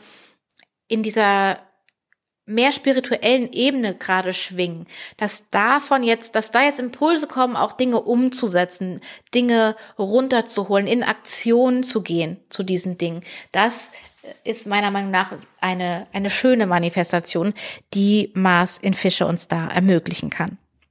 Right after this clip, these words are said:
Und der Vollmond an sich, wie gesagt, das Wochenende ist eher, zumindestens Freitag, Samstag, spannungsgeladen. Es kommt natürlich drauf an,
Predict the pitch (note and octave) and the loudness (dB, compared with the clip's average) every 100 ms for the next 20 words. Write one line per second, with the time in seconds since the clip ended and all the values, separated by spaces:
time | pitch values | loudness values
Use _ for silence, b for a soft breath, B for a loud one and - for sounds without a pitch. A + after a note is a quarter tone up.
0 | _ _ _ _ - _ _ - A3 G#3 | _ _ _ _ -20 _ _ -2 2 2
1 | G3 - A3+ C4 D4+ D4+ C4+ A#3 C4 C4+ | 0 0 2 4 2 0 2 0 0 -2
2 | A#3+ A3 G3+ G3 A3 B B B B _ | -4 -4 0 0 0 B B B B _
3 | _ G#3+ G#3 G#3 G#3+ A#3 A3+ A3 E3+ - | _ 0 0 0 0 2 2 2 0 -2
4 | G#3+ A3 G#3+ G#3+ B B B B - - | 2 4 4 2 B B B B -4 2
5 | C#4 E4 D#4 C#4+ A#3+ A#3+ A#3 G#3 G#3+ A3+ | 2 2 0 0 0 0 0 0 0 0
6 | A3 - - G#3+ C#4 D4+ - C4 A#3+ A#3+ | -4 -4 -2 0 2 -2 0 0 2 4
7 | B3 B3 C4 - _ _ _ _ _ _ | 2 2 0 -4 _ _ _ _ _ _
8 | _ - - C4+ C4+ C#4 C4+ A#3+ A3 A3 | _ -2 0 2 2 0 0 0 0 -2
9 | A#3+ | -2